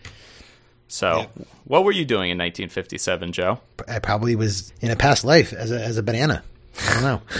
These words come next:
Speaker 2: <laughs> Getting eaten by Elvis. <laughs>
Speaker 1: Wow, what a life.
Speaker 2: Yeah, exactly.
Speaker 1: Great. That was a good
Speaker 2: Oh,
Speaker 1: one.
Speaker 2: oh, the stories I could tell. <laughs>
Speaker 1: <laughs>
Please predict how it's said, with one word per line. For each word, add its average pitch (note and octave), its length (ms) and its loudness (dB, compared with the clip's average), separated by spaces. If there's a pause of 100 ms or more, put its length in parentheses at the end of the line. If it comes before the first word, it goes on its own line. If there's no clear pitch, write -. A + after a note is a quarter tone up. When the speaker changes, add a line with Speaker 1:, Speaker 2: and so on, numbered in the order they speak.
(540)
Speaker 2:
<laughs> - 580 -20
Getting A#2+ 200 2
eaten D3 180 2
by C#3+ 120 6
Elvis. C#3+ 460 4 (680)
<laughs> - 80 -8 (1000)
Speaker 1:
Wow, A2 260 6
what G#2+ 180 0
a C#3+ 40 2
life. G#2 500 0 (140)
Speaker 2:
Yeah, A#2 220 0
exactly. A2+ 400 -2
Speaker 1:
Great. E2+ 140 -6
That - 180 6
was C#3 100 2
a A#2 60 0
good D3+ 100 8
Speaker 2:
Oh, F#3 160 12
Speaker 1:
one. G2 200 2 (180)
Speaker 2:
oh, G3+ 160 12
the D#3 120 0
stories E3 400 2
I D#3 120 2
could D#3 140 0
tell. F2 280 -4 (340)
<laughs> - 840 -12
Speaker 1:
<laughs> - 0 -